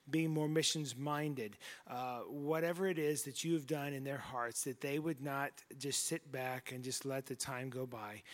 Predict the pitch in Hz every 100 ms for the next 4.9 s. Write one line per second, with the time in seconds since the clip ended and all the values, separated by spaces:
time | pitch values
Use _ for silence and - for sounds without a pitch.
0 | - - - 135 135 - 151 135 135 123
1 | 135 - 127 131 139 151 175 175 - 131
2 | 117 120 120 120 113 123 123 139 147 127
3 | 117 120 131 131 123 143 135 131 123 -
4 | 120 117 127 120 113 160 165 147 139